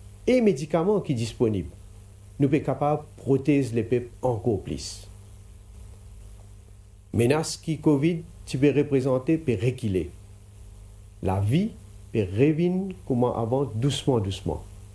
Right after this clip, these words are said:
Mais là, je suis content de dire que nous devons rester vigilants pour que quand nous tournons la page pour de bon,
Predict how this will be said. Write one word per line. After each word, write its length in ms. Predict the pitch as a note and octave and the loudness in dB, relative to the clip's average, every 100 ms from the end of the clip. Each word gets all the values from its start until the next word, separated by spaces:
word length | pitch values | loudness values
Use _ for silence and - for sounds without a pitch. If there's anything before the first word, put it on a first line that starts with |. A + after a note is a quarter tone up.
| - - - - - - - - - - A#2 | -20 -20 -18 -18 -18 -20 -20 -18 -18 -4 2
Mais 100 | A2+ | 4
là, 180 | D3 F3+ | 4 2
je 60 | |
suis 100 | E3+ C#3+ | 0 -2
content 280 | C3+ A2+ D3 | 0 2 0
de 60 | A2+ | 2
dire 380 | A2 B2+ C#3+ D3+ - - - - | 2 2 0 -6 -16 -20 -20 -4
que 100 | E3 | 0
nous 100 | G3 | 2
devons 260 | F#3+ G#3+ F3 | 2 2 2
rester 320 | F3 F#3 - C3 | 2 0 -2 2
vigilants 560 | D3+ C3+ B2 G#2 D#2+ - - - - - - - - | 2 4 2 2 -2 -8 -18 -20 -20 -20 -20 -20 0
pour 120 | C#3 | 0
que 100 | D3 C#3 - | 0 -6 0
quand 320 | G#3+ A#3+ A#3+ | 2 4 2
nous 140 | F#3+ | 2
tournons 500 | - - A3+ A3 G3 | -2 0 2 4 4
la 80 | D#3 | 0
page 480 | A2 A#2 G2 D#2+ - | 2 0 0 -4 -2
pour 140 | B2+ | -2
de 120 | G#2+ | 0
bon, 380 | G#2 G#2 D#3+ G3+ | 0 2 2 2